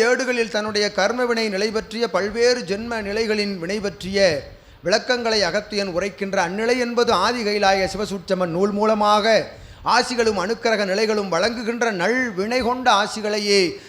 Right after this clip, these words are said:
அகத்தியன் வழங்கி மகிழ்ந்து இச்சபைதனிலே நடந்தேறி வருகின்ற காரண காரியத்தால் சித்தன் உரைத்தவாறு அவ் ஆன்ம நிலை பற்றிய ஜென்ம நிலை வந்து நின்று உன்னுடைய அச்செயல் பற்றிய நிலைதனை உரைக்கின்ற பொழுது சித்தன் உரைத்த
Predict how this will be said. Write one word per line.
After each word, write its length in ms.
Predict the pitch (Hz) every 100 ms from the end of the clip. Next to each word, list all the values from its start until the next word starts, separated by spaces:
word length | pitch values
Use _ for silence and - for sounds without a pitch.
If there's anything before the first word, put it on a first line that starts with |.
| -
அகத்தியன் 400 | 180 214 220 202 180
வழங்கி 320 | 175 233 220 190
மகிழ்ந்து 420 | 180 240 240 233 220 185 - - -
இச்சபைதனிலே 680 | 190 - 185 240 240 220 208 202
நடந்தேறி 440 | 175 208 220 233 240
வருகின்ற 460 | 185 202 202 190 190 180
காரண 260 | 151 190 202 190
காரியத்தால் 680 | 160 170 170 165 170 156 147 151
சித்தன் 320 | 190 214 208
உரைத்தவாறு 680 | 202 208 220 202 196 214 208 131 - - _ _ _
அவ் 100 | 202 196 226
ஆன்ம 220 | 277 277 262 226
நிலை 160 | 214 240 233
பற்றிய 300 | 240 220 226 180
ஜென்ம 220 | 226 247
நிலை 160 | 220 214 190
வந்து 220 | 220 247 262
நின்று 320 | 262 269 269 240 208 -
உன்னுடைய 400 | 226 262 240 226 220 196 175 - - - - 185
அச்செயல் 420 | - 214 254 269
பற்றிய 320 | 247 - 220 208 185 170 190 - - - 175
நிலைதனை 500 | 233 269 233 214 196 180 175
உரைக்கின்ற 440 | 214 - 208 185 170
பொழுது 300 | 170 165 156 151
சித்தன் 360 | 196 190 214 202 160
உரைத்த 320 | 190 220 220